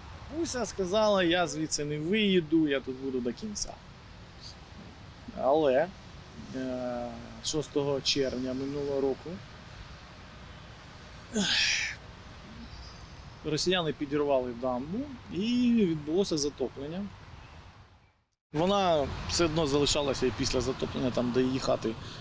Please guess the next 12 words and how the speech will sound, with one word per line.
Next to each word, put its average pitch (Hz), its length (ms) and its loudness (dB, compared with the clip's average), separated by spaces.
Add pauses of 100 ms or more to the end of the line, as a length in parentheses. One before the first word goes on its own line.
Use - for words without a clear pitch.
сто - 420 0
метрів 120 340 2
вода 117 240 2
не 117 140 2
дійшла. 110 320 0
Вона 143 180 2
каже: 131 160 6
«Я 127 80 6
все 139 160 0
одно 143 180 0
буду 131 240 0
тут». - 180 -8